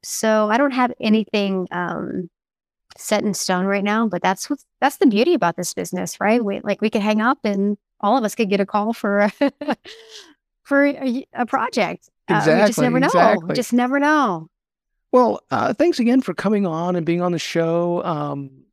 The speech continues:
Speaker 2: you know, I've, we've known each other for so long. It's, it's just great to see your career just bloom and blossom and go crazy like it's going. So, uh, and next time you're in town, we'll definitely have to, uh,
Speaker 1: Yeah,
Speaker 2: have
Speaker 1: well,
Speaker 2: some coffee
Speaker 1: what
Speaker 2: and catch
Speaker 1: better?
Speaker 2: up.
Speaker 1: Why don't,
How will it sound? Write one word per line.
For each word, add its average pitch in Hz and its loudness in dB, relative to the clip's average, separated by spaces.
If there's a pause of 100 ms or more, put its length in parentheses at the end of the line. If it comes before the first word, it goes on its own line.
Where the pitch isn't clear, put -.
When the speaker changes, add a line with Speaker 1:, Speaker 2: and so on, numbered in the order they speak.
(160)
Speaker 2:
you 143 -12
know, 135 -6
I've, 143 -6
we've 165 -2
known 147 0
each 151 -2
other 156 -2
for 147 -4
so 151 -2
long. 147 -4
It's, - -10
it's - -6
just - -4
great 135 -4
to - -10
see - -2
your 139 -2
career 143 -2
just 123 -6 (140)
bloom 147 0
and 120 -2
blossom 131 -2
and 131 -4
go 147 0
crazy 147 -2
like 139 -2
it's 139 -6
going. 151 0
So, 139 -2 (440)
uh, 139 -4
and 160 0
next 165 -2
time 170 2
you're 160 2
in 156 -2
town, 165 -2
we'll 156 -2
definitely 151 0
have 151 -2
to, 147 0
uh, 135 -2
Speaker 1:
Yeah, 311 2 (100)
Speaker 2:
have 247 -4
Speaker 1:
well, 294 6
Speaker 2:
some 285 2
coffee 208 2
Speaker 1:
what - 2
Speaker 2:
and - -
catch - 4
Speaker 1:
better? 175 4
Speaker 2:
up. 196 4
Speaker 1:
Why 254 2
don't, 285 -4